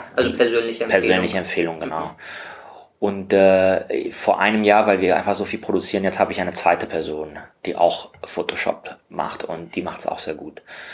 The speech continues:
Speaker 2: Das, das war so das Erste, was ich outgesourced habe. Das Zweite, was ich outgesourced habe, war vor zwei, drei Jahren, war das Keywording.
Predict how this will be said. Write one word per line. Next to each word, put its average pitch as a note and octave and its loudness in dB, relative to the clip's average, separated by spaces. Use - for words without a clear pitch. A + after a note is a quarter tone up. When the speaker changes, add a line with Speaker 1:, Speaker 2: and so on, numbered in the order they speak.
Speaker 2:
Das, - 4
das A2 2
war A#2+ 6
so A2 4
das G#2 4
Erste, G2+ 2
was F#2+ 2
ich F#2+ -2
outgesourced A#2 2
habe. A#2 6
Das - 4
Zweite, G2+ 0
was A2 2
ich A2 -2
outgesourced G2+ -2
habe, G2+ 2
war G2 2
vor F#2+ -2
zwei, F#2+ -2
drei F#2 0
Jahren, F#2 2
war F2+ 4
das F2 2
Keywording. A#2+ 2